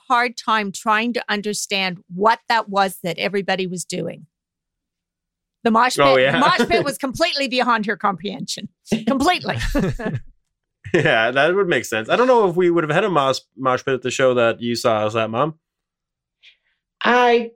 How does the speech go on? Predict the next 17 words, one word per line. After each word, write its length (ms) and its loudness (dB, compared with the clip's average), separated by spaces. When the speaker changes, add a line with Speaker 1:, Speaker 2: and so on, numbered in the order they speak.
Speaker 3:
don't, 320 2
I 100 -2
don't 180 0
remember. 680 2
Speaker 2:
I 60 -20
feel 160 0
like 160 2
we 80 0
may 160 2
have 100 0
been 120 -4
playing 280 2
at 120 -2
a 100 -4
venue 380 0
where 200 2
they, 240 0